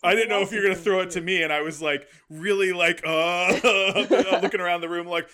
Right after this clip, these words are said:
Speaker 1: "You could vacuum. Oh, no, um, you could." <laughs>
Speaker 2: Uh, the new season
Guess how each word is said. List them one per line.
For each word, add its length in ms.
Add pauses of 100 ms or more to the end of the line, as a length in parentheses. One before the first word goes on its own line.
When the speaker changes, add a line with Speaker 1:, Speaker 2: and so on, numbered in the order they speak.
Speaker 1:
"You 100
could 160
vacuum. 560
Oh, 180
no, 280
um, 280
you 140
could." 420
<laughs> 920 (580)
Speaker 2:
Uh, 480 (560)
the 100
new 200
season 560